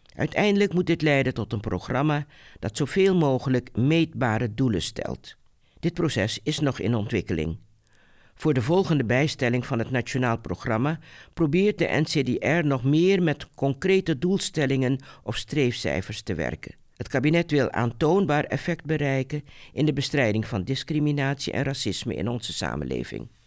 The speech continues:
In de tientallen townhall-sessies, expertmeetings en andere bijeenkomsten die de N C D R samen met partners in de samenleving heeft georganiseerd,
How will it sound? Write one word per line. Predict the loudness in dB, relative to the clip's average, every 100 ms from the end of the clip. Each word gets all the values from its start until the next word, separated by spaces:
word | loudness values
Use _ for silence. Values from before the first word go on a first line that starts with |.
| _ _
In | -2
de | 0
tientallen | 0 -2 0 0 0 -2
townhall-sessies, | 0 2 2 2 2 0 0 -2 -2 -2 -2 -6 -12 -6
expertmeetings | -4 -4 -2 -2 2 2 2 0 0
en | -2
andere | 0 0 0
bijeenkomsten | 0 0 2 0 0 -2 -2 -2 -2 -4 -8 -20 -20 _ _ -2
die | 0
de | 2
N | 2
C | 0 0
D | 0 2 2
R | 2
samen | 2 4 4 2
met | 0 0
partners | 0 0 0 0
in | 0
de |
samenleving | 0 2 2 2 2 0 0
heeft | -2 -2
georganiseerd, | -4 -4 -4 -2 -2 0 0 0 -2